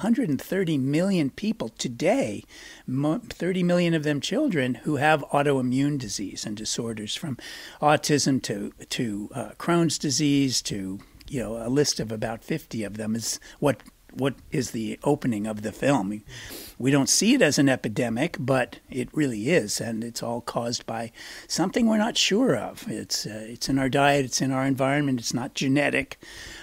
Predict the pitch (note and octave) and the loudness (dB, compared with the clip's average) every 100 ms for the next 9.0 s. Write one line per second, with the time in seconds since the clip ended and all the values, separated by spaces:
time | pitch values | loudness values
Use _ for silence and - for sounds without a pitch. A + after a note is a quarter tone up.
0 | - B2 A#2+ B2 B2+ - C#3 D#3+ B2+ A#2+ | -4 0 2 2 2 0 2 2 2 2
1 | D3+ B2+ C#3+ C#3 A#2 - C#3+ A2+ G#2 - | 2 4 4 2 2 0 0 0 -2 -2
2 | D3 - - A#2 B2+ A#2+ A2+ A#2 A#2+ - | -2 -6 -6 -2 0 0 -2 -4 -2 -2
3 | - A#2 A2 G#2 - B2 B2 A#2+ G#2+ - | -2 -2 -4 -6 -2 0 0 -2 -2 -2
4 | B2 A2 - - - - D#3+ E3 - D#3+ | -2 -6 -10 -20 -20 -2 4 4 6 6
5 | D3 E3 D3 C#3+ C3+ C3+ B2+ B2 A2+ C#3+ | 4 4 4 4 4 2 2 0 0 0
6 | B2+ B2 - A#2 - A#2+ A#2 A#2 - B2 | 2 2 0 -2 -2 -2 -2 -4 -2 -2
7 | A#2+ A#2+ A#2 A2+ B2 - A2 G#2+ - A#2+ | -2 -2 -2 -2 -4 -4 -6 -6 -8 -8
8 | - - G#2+ G2+ - G2 F#2+ - - | -8 -8 -10 -6 -6 -6 -8 -12 -12